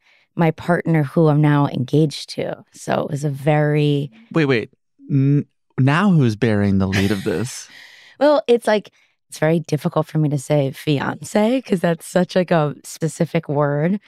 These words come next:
Speaker 2: <laughs>
Speaker 1: Um,
Speaker 2: Why is it hard?
Speaker 1: I don't know. It's so, I feel like I have to, like, start a blog with the, <laughs> with the word fiance. But I thought about that a lot on that trip. I mean, it's wild that I was,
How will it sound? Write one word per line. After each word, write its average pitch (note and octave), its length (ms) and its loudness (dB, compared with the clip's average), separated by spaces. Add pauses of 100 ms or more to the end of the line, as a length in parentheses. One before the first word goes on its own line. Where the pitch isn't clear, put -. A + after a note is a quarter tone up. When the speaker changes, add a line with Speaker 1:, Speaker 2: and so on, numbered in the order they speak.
(320)
Speaker 2:
<laughs> - 260 0
Speaker 1:
Um, E3 500 2
Speaker 2:
Why B2 180 2
is C3+ 100 -2
it C3 80 0
hard? B2 280 -2 (540)
Speaker 1:
I F3+ 100 -2
don't A3 320 0
know. E3 420 -2
It's - 160 -16
so, F3 580 -2
I - 100 0
feel - 180 -4
like F3 120 0
I E3+ 80 0
have E3 140 -2
to, D#3+ 100 -6
like, - 220 -4
start D3+ 300 -4
a D3+ 60 -6
blog C#3+ 680 -6 (500)
with G#4 200 2
the, G#3 320 2 (400)
<laughs> D4+ 400 -10
with G#3 200 2
the F#3+ 140 2
word E3+ 260 2
fiance. D#3 480 0
But F#3+ 260 0 (440)
I D3 180 0
thought D3+ 220 -4
about - 260 -6 (140)
that - 300 -4 (140)
a D3 60 -8
lot C#3+ 640 -4
on C#3+ 440 -4 (280)
that - 260 -4
trip. - 240 -6
I E3 80 2
mean, F3 160 2
it's E3+ 160 -6
wild D#3+ 560 -2
that G#3 120 0
I E3 140 2
was, D#3+ 340 -2